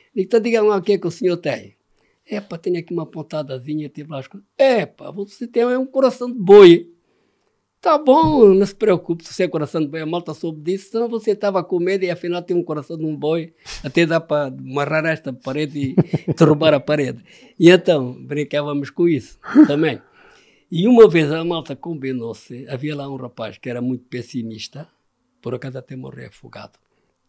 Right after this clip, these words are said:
que chamava-se Manuel Pedro. E como era assim muito pessimista, havia aquela malta mais dinâmica, "Epá, a gente, vamos fazer com que ele vá para casa."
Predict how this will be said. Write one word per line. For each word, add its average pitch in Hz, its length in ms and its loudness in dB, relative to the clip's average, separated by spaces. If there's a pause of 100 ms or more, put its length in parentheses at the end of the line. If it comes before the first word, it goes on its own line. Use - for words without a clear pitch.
(580)
que - 80 -20
chamava-se 131 520 -10
Manuel 135 260 -10
Pedro. 139 420 -12 (1040)
E 131 60 -18
como 160 160 0
era 185 160 4
assim 170 160 -6
muito 165 240 4
pessimista, 139 580 -4
havia 131 240 -8
aquela 135 260 -8
malta 123 320 -10 (280)
mais 127 280 -6
dinâmica, 131 800 -10 (520)
"Epá, - 180 -14
a 131 60 -10
gente, 165 220 -10 (380)
vamos 160 440 -2
fazer 139 300 -8
com 170 200 -12
que 175 120 -10
ele 147 80 -8
vá 151 220 -10
para - 200 -14
casa." - 320 -20